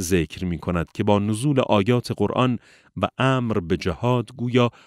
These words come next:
حالت مرگ و غبار یأس و سردی و فسردگی و ترس از کشته شدن چنان بر چهرهٔ آنها نشسته است که چشمهایشان در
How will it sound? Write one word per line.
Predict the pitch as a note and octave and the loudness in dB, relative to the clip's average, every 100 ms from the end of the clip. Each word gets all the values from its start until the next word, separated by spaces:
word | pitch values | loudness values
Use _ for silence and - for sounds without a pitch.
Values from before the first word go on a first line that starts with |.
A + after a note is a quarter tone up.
| _ | _
حالت | - F#2+ F#2+ G2+ | 2 4 2 -2
مرگ | G#2+ F2+ G2+ A#2+ A#2+ A2+ A2 | -2 0 2 2 0 0 0
و | F#2 | 0
غبار | F2 F2+ G2 G#2+ G#2 F#2+ G2+ | 0 2 2 2 0 0 0
یأس | A#2 - - | -2 -4 -6
و | G#2+ | -4
سردی | F#2+ - G2 E2+ - B2 | -4 -2 -2 -2 -6 -2
و | A#2 | -2
فسردگی | - F#2+ - F#2 D#2+ F2 G#2 C3 - - _ - | -2 -8 -4 -4 -2 -4 -2 -4 -6 -18 _ -2
و | G2 | -2
ترس | - - C3+ B2+ - | 0 0 0 0 0
از | G#2 F2+ | 0 -2
کشته | - F2 - | -6 -6 -4
شدن | F#2 G#2 B2 C#3 B2+ - _ _ | -2 0 2 2 0 -8 _ _
چنان | - A2+ B2 D3+ C#3+ | -4 0 2 2 2
بر | A#2+ A2+ - | 2 2 0
چهرهٔ | - F#2 - G#2 G#2 | -8 -6 -2 -2 0
آنها | G#2+ F2 - F#2 | -2 -2 -2 -2
نشسته | E2+ - E2 - G2 | -2 -2 -4 0 0
است | E2+ - - | 0 -4 -2
که | F2+ E2 - _ _ | -2 -2 -10 _ _
چشمهایشان | - G#2 F2 - - B2+ A#2 A2 - G2 F2+ | 0 2 0 -4 0 0 2 0 0 0 0
در | F2+ | -2